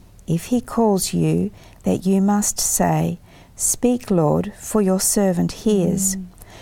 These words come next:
Speaker 1: So Samuel went and lay down in his place. Now the Lord came and stood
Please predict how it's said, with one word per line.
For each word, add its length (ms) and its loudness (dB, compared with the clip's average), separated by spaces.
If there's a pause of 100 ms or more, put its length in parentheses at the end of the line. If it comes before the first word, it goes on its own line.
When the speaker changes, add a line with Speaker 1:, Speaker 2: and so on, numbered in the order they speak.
(120)
Speaker 1:
So 200 0
Samuel 540 4
went 300 2
and 180 2
lay 220 2
down 260 2
in 140 2
his 240 -2
place. 600 0 (600)
Now 160 2
the 120 2
Lord 340 2
came 400 2
and 180 2
stood 460 0